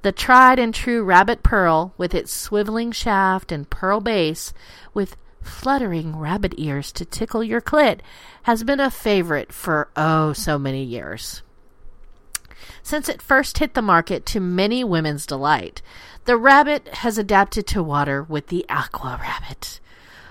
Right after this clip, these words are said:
Oh, has anybody seen Aquaman? I could do Aquaman and an Aqua Rabbit. Oh, hang on. Okay, gotta get that picture out of my head or I won't be able to continue. Woo! And it was recently updated with new technology.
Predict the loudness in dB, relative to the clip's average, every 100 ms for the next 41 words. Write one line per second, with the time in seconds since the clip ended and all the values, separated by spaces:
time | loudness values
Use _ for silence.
0 | -4 6 8 10 8 6 4 2 -4 -12
1 | -10 -2 2 2 2 0 2 0 4 2
2 | 2 0 2 2 0 -4 -14 -20 -6 -4
3 | -2 2 2 6 4 2 0 2 0 0
4 | -2 -2 -2 -2 -2 -2 0 0 -2 -4
5 | -2 -2 -2 -4 -8 -16 -20 -20 -8 -2
6 | 0 2 0 -4 -14 -20 -20 -20 -6 -4
7 | -4 -8 -12 -6 -6 -4 -6 -6 -4 -6
8 | -6 -6 -6 -6 -6 -8 -6 -4 -4 -4
9 | -6 -6 -8 -8 -8 -8 -12 -12 -14 -16
10 | -20 -6 2 2 2 -12 -18 -18 -18 -18
11 | -2 8 8 8 4 0 -4 -2 -2 -2
12 | -4 -2 -2 -2 0 0 0 -4 -6 -6
13 | -8 -8 -6 -6 -8 -10 -6 -6 -4 -6
14 | -6 -6